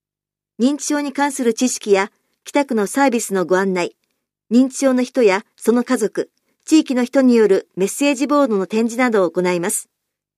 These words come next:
いずれも会場は、十条台一の二の五中央図書館、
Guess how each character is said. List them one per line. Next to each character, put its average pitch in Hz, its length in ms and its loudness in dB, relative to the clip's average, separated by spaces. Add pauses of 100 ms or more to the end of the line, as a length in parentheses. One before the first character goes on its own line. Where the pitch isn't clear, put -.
(560)
い 220 80 -6
ず 247 100 -2
れ 285 100 0
も 277 120 -2
会 262 200 0
場 240 200 2
は、 226 200 0 (360)
十 269 220 2
条 269 240 2
台 180 380 0
一 247 240 -6
の 269 100 2
二 254 140 2
の 220 160 2
五 - 220 0 (200)
中 254 220 0
央 262 160 4
図 254 100 -6
書 247 120 -4
館、 190 240 -6